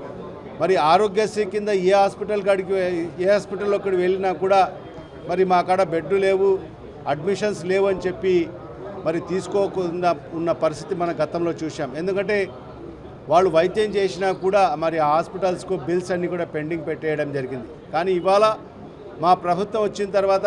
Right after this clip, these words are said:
గౌరవ ముఖ్యమంత్రి గారు ఈ ఆరోగ్యశ్రీ పథకానికి మరి ఏదైతే ప్రతిష్టాత్మకంగా చేపట్టి మరి మొదటి ప్రాధాన్యత ఇవ్వడం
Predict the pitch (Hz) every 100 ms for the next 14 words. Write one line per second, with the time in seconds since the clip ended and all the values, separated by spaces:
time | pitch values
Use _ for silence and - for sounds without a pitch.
0 | 185 170 196 190 190 190 185 175 175 190
1 | 202 190 - 160 165 165 196 185 190 190
2 | 180 170 180 185 185 180 170 160 - -
3 | - - - 143 165 175 175 190 190 170
4 | 165 180 202 190 196 196 190 175 180 156
5 | 131 175 185 185 180 175 147 - - -
6 | - - - 165 170 143 165 196 208 196
7 | 190 190 190 190 160 170